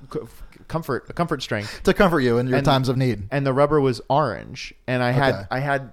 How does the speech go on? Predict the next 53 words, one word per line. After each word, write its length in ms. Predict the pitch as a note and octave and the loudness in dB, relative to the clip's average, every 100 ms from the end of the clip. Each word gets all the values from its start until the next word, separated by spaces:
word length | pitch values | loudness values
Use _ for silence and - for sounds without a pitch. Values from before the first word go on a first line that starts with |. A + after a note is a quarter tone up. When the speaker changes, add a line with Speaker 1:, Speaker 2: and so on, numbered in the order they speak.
| - | -16
Speaker 2:
So 200 | C3+ C3 | -6 -2
you, 180 | B2 A2 | -2 -2
you 180 | B2 B2 | -2 2
loved 220 | B2 A2+ | 0 0
the 60 | |
Miami 260 | A#2+ A2 A2 | -2 -2 -2
Hurricanes 540 | A#2 A#2 A2+ G#2 G#2 A#2 | 0 0 -2 -6 -8 -6
Speaker 1:
Mm-hmm. 120 | C3+ | 0
Speaker 2:
football 260 | F3 - | 2 2
team 180 | - - | 0 0
at 60 | - | -2
the 60 | - | -2
time. 260 | G2 G2 - - - - - - | -6 -10 -16 -20 -20 -20 -20 -4
Speaker 1:
Uh, 340 | C3+ B2+ A#2+ A2+ - - _ - _ _ _ - | 2 4 2 -2 -8 -20 _ -20 _ _ _ -2
and 100 | D3 | 2
I 100 | E3 | 2
just 160 | F#3 G3 | 2 0
remember 180 | G3 D#3 | 2 2
walking 220 | C3 D#3 | 2 0
around 100 | C#3+ | -4
that 160 | C3 | -4
flea 100 | C#3 | -4
market 300 | C3+ A#2+ A#2 | -4 -4 -6
like, 140 | G#2+ - - B2+ A#3 A4+ | -10 -10 -10 -6 -2 4
Speaker 2:
Oh, 360 | D#4 D4 C4+ F4+ | 6 6 4 4
Speaker 1:
<laughs> 20 | |
like, 180 | A#3 F3 | 4 4
Speaker 2:
dude. 140 | G#2 A2 | 0 -2
Speaker 1:
oh 260 | - C#3 | -2 2
Speaker 2:
That's 220 | C#3 D#3 C#3 | 6 6 6
the 80 | |
Speaker 1:
my 80 | D3 | 4
Speaker 2:
best. 140 | C#3 - | 2 0
Speaker 1:
God. 360 | B2 A2+ A2 - - | -4 -4 -6 -12 -4
Speaker 2:
If 140 | F#3 | -2
you're 120 | F3+ B3 | 2 4
at 80 | |
a 40 | G#3 | 4
flea 180 | F#3+ F#3+ | 2 0
market, 300 | G3+ G3+ D#3 | 2 0 0
the 60 | |
best 180 | C3+ - | 0 0
things 180 | E3+ D3 | -2 -4
you 60 | |
can 120 | D3+ C3+ | -6 -2
buy 240 | C3 B2+ | 0 0
are, 160 | A#2+ A2 | -2 -6
like, 180 | A#2 G#2 | -12 -8
yo-yos 580 | B2 D3+ C#3+ C#3 C#3 C3+ | 0 2 4 4 2 0
or 100 | G#2+ | -4
laser 340 | A2 B2+ A2 | -4 -4 -4
pointers. 640 | G#2+ G#2 G2 F#2+ G2 - - - - - - - - - - - - _ _ - - | -6 -8 -8 -12 -10 -12 -14 -20 -20 -20 -20 -20 -20 -20 -20 -20 -20 _ _ -20 -16
Speaker 1:
Dude, 440 | B2 B2+ B2+ | -12 -8 -8